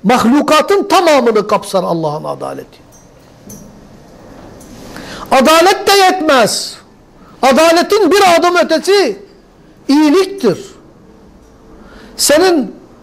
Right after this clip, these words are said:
hakkın iki liraysa, iki lira vermem adalettir. Fakat üstüne üç lira daha koyarsam, işte bu benim iyiliğimdir.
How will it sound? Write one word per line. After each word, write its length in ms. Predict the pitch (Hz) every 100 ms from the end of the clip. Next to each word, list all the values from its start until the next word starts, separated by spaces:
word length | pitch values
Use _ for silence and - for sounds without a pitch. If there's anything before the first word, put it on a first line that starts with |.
| -
hakkın 460 | 277 311 - 370
iki 340 | 339 269 - 359
liraysa, 640 | 339 330 381 370 349 392 - _ _ _ _ _ _ _ -
iki 240 | 247 240 370
lira 280 | 339 294
vermem 380 | 240 269 294 302
adalettir. 760 | 294 233 247 269 269 - - 160 - - _ _ - - - -
Fakat 320 | 285 320 311
üstüne 560 | 370 - - 392 359 330 392
üç 140 | 381
lira 280 | 381 330 277
daha 260 | 269 254
koyarsam, 560 | 254 247 220 196 269 381 - - _ _ - -
işte 200 | - 247
bu 120 | 277
benim 280 | 262 277 262
iyiliğimdir. 720 | 233 226 220 220 254 214 170